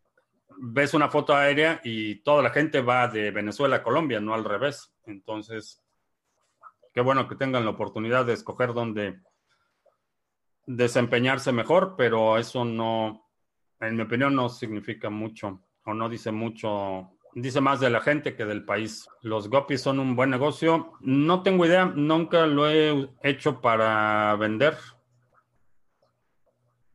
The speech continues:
Eh, los guppies son hermafroditas, tienen la capacidad de cambiar de sexo.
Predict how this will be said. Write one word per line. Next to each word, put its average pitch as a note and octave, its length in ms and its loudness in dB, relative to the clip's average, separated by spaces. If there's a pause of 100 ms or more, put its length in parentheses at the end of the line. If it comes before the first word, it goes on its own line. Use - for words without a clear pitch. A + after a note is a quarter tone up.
(200)
Eh, G#2+ 240 -6
los G#2+ 220 -4
guppies B2+ 360 0
son B2+ 280 2
hermafroditas, A2+ 840 0
tienen B2 260 -2
la A2 100 -4
capacidad A2 320 -2
de A#2 100 -4
cambiar A2+ 440 0
de A2 120 -6
sexo. A2+ 640 -4